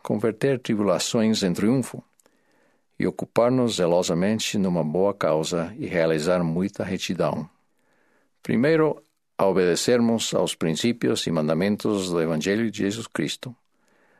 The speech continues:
desfrutamos de contínuo fluxo de bênçãos prometidas por Deus em seu convênio conosco.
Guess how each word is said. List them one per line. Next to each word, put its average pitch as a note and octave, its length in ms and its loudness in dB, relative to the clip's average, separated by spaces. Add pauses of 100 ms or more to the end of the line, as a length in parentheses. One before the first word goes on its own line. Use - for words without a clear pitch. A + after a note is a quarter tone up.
(300)
desfrutamos C3 800 0
de G2 320 0
contínuo B2 600 0
fluxo - 560 -4 (220)
de F2 160 -4
bênçãos - 680 -4
prometidas G#2+ 640 0
por F2 180 -4
Deus G2 300 2
em F#2+ 80 -2
seu B2+ 240 -2
convênio F#2+ 420 0
conosco. E2 540 -2